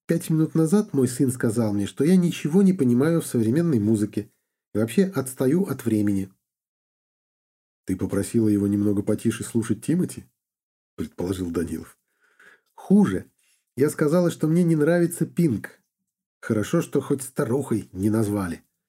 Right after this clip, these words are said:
«Во время прогулки можно наломать подходящих веток»,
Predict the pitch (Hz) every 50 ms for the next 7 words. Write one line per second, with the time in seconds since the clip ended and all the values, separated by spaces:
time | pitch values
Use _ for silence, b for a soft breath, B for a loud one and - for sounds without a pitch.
0 | _ _ _ _ _ _ _ _ _ _ _ _ _ _ _ _ _ _ _ _
1 | _ - 85 85 98 98 101 113 127 127 120 107 117 101 101 98 107 143 180 185
2 | 185 - - 95 95 110 131 127 127 123 117 113 110 101 95 90 87 92 117 139
3 | 131 - - - - - - 87 76 78 87 101 104 - - - - - 76 76
4 | 78 76 - - - - -